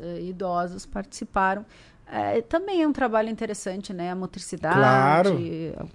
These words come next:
Speaker 1: pintura, eh, eh, esse trabalho mais artístico, acho que ajuda bastante. Bom, tanto que existe a arte terapia, né?
Speaker 2: Sim. Ah, que legal, não sabia dessa que os idosos tinham. Ah, que bom, eh, com certeza, a motricidade, que nem eu falei, às vezes no,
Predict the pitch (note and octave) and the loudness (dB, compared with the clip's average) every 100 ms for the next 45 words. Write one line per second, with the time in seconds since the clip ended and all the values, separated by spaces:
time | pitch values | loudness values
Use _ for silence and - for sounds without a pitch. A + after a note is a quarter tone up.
0 | - G3 C3+ G3+ A3+ A#3 A3 G3 F#3 F3+ | 0 2 2 2 2 2 0 0 0 0
1 | F3 F3 - - - - - - - F#3 | -2 -6 -12 -20 -20 -10 -6 -4 -4 -4
2 | - F#3+ - G#3 G#3 G#3 G#3+ G3+ G3+ E3+ | -4 -6 -4 0 2 2 0 0 -2 -4
3 | - G#3+ G3+ - A3 A3 A3 G#3 F#3 F3+ | -4 -4 -4 -6 -8 -4 -4 -4 -6 -6
4 | G3 F#3+ F#3+ G#3+ A3+ G#3 G3 B3+ C4 G3+ | -6 -6 -6 -6 -6 -8 -6 -4 -2 0
5 | G3 - B3+ G#3 - F#3+ G3 G#3 - F3+ | -2 -4 -6 -6 -4 -2 -2 -6 -12 -12
6 | - F#3+ G3+ F3+ D3+ C#3 C#3 C#3+ - - | -12 -12 -10 -8 -4 0 0 0 -6 -6
7 | F#3 F3 D#3 D#3 E3+ F3 - C#3+ D#3 C#3+ | -4 -2 0 0 0 -2 -4 -6 -2 -2
8 | C3+ - B2+ C3 A#2 A2+ A#2+ B2+ A#2 - | -2 -4 -6 -4 -4 -2 -2 0 -2 -4
9 | B2 A2+ - - - - B2+ B2 B2 A#2+ | -2 -2 -6 -16 -20 -10 -4 0 0 0
10 | D#3+ D#3 D3+ C3+ C3 C3 B2+ C3 D3 E3 | 2 2 2 0 2 2 2 0 0 0
11 | C#3 C3+ C3 B2+ B2+ C3 D3 C#3+ D#3+ E3+ | 2 2 2 0 -2 -2 -2 0 0 2
12 | E3+ D3+ C3+ B2+ D3+ D#3+ D3+ C3+ | 2 4 4 2 0 0 0 0